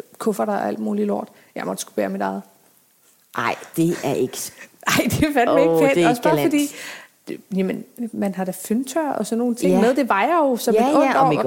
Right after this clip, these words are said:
Speaker 1: bare
Speaker 2: for fanden.
Speaker 1: Ja.
Speaker 2: Og forskellige par sko og sådan noget. Han gad ikke at bære dine ting.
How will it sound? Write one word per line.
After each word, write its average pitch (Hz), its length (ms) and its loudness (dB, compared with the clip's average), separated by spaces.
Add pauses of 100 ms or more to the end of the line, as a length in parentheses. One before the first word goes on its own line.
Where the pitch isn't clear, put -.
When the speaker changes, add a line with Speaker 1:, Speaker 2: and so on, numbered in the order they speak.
Speaker 1:
bare 240 120 0
Speaker 2:
for 359 140 -4
fanden. 220 320 0
Speaker 1:
Ja. 180 140 0 (100)
Speaker 2:
Og 160 180 0
forskellige - 400 -4
par 220 120 -2
sko 220 280 -2
og 277 100 -8
sådan 269 140 -8
noget. 262 200 -6 (260)
Han 226 120 -2
gad 247 200 0
ikke 254 100 -2
at 277 60 -4
bære 262 160 0
dine 294 180 -4
ting. 320 160 -6